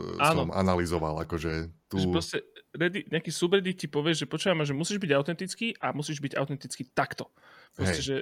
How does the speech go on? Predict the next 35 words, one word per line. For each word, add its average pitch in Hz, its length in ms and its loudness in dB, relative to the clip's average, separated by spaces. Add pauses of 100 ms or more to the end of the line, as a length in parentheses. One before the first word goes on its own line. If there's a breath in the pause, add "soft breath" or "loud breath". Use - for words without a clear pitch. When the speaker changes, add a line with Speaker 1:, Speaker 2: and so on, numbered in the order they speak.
(120)
Speaker 2:
že 143 160 -2
keď 156 220 0
chceš 196 180 0
byť 151 160 2
naozaj 185 320 8
autentický, 170 520 4
naozaj 156 280 4
sám 156 180 0
sebou, 151 460 2 (460 loud breath)
followuj 185 360 8
týchto 151 280 -2
päť 147 240 4
rád. 131 220 4 (220)
Proste, 185 280 -4
vieš, 185 280 4
príde 160 240 0
Speaker 1:
Mhm. 180 60 4
Speaker 2:
mi 170 80 4
to 160 140 0
úplne, 156 200 0
že 147 200 0
s-, - 340 -8
smiešne. 151 560 2
Proste, 135 320 -6
Speaker 1:
Chápeš, 139 240 4
Speaker 2:
že, 98 40 4
Speaker 1:
lebo 101 120 6
Speaker 2:
že 104 80 8
Speaker 1:
napríklad 101 340 4 (360)
ty, 110 140 -6 (100)
ty - 160 -4
by 113 100 -2
si - 100 -2
mohol 113 280 4
byť 98 200 0